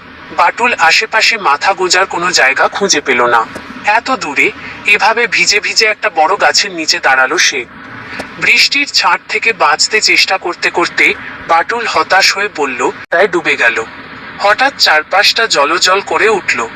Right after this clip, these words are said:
যেন হাজারো বিজলি একসঙ্গে চমকে গেল। বাটুল চোখ বন্ধ করে ফেলল।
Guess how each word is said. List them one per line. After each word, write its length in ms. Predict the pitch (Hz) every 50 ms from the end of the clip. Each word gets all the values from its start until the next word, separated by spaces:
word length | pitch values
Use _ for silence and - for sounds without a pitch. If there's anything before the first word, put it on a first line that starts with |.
| - - - - - - -
যেন 320 | - - 180 185 196 226 -
হাজারো 500 | 226 - - 165 - 175 175 208 247 247
বিজলি 440 | 185 180 175 - - 147 160 - 220
একসঙ্গে 580 | 160 - - - - - 147 143 151 - 226
চমকে 420 | - - 196 165 151 143 - - -
গেল। 280 | - - - - - - - - - - - - - -
বাটুল 340 | 170 165 170 - 220 233 233
চোখ 260 | - - 208 220 - - -
বন্ধ 280 | 143 135 151 156 -
করে 260 | - - 156 143 -
ফেলল। 380 | - - - 156 - - -